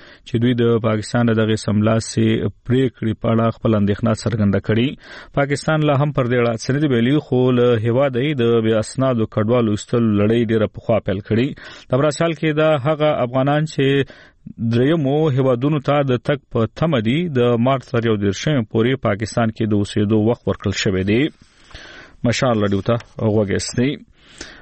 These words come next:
او اخري خبر د کرکټ، د پاکستان کې له نن څخه د کرکټ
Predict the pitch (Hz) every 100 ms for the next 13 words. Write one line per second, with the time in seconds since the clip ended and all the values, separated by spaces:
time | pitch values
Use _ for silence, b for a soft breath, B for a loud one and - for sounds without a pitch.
0 | - 113 117 - 127 - 127 123 120 123
1 | 123 123 - - - _ 127 117 - 135
2 | 143 143 156 _ 135 120 120 123 120 120
3 | 120 123 123 123 123 - _ - - 113
4 | 107 120 - 135 131 127 127 127 120 -
5 | - 120 120 120 - 101 107 107 104 113
6 | 147 156 - 117 123 160 202 123 120 110
7 | 117 135